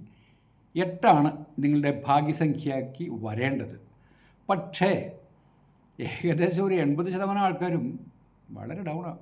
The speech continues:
വളരെ മോശമാണ്. സമൂഹത്തിൽ അവർ പഴി കേൾക്കാറുണ്ട്. എട്ടും ഏഴിൻ്റെയും പ്രത്യേകത ഇതാണ്. മറ്റുള്ള നമ്പേഴ്സിന് ഇത്ര കണ്ടില്ല. നമ്മളിപ്പോൾ എട്ടിനെ പറ്റിയാണ് പറയുന്നത്,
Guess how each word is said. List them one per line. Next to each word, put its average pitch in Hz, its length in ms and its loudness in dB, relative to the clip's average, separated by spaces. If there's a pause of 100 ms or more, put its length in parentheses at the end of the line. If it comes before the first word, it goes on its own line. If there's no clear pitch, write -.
വളരെ 123 420 -4
മോശമാണ്. 175 440 0 (680)
സമൂഹത്തിൽ 165 600 4
അവർ 147 120 -2 (160)
പഴി 135 240 0
കേൾക്കാറുണ്ട്. 117 560 -6 (1500)
എട്ടും 135 280 0 (100)
ഏഴിൻ്റെയും 170 440 2
പ്രത്യേകത 113 460 -4
ഇതാണ്. - 220 -18 (180)
മറ്റുള്ള 131 380 0
നമ്പേഴ്സിന് 160 380 2
ഇത്ര 127 140 -6
കണ്ടില്ല. 113 400 -2 (640)
നമ്മളിപ്പോൾ 127 360 0
എട്ടിനെ 151 200 0
പറ്റിയാണ് 165 420 2
പറയുന്നത്, 143 300 -4